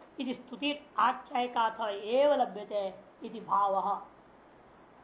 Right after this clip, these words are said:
आख्याय से, आख्यायिका से क्या भाव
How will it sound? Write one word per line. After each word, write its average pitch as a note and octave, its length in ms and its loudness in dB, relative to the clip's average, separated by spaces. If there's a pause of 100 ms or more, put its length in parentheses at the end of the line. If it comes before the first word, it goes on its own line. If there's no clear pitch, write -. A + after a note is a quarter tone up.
(180)
आख्याय A#3+ 480 2
से, B3 240 -6
आख्यायिका B3 580 -2
से B3 460 -6 (880)
क्या E4+ 220 10
भाव A#3+ 540 6